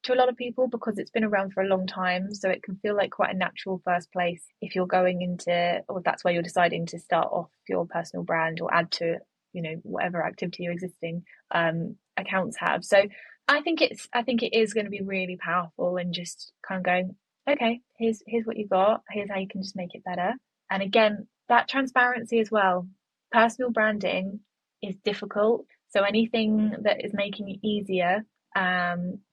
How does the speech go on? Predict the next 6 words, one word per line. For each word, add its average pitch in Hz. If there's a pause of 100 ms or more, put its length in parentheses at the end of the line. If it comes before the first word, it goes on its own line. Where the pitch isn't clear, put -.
(140)
and 185
also 185 (220)
making 202 (180)
individuals 196
feel 214
valued. 233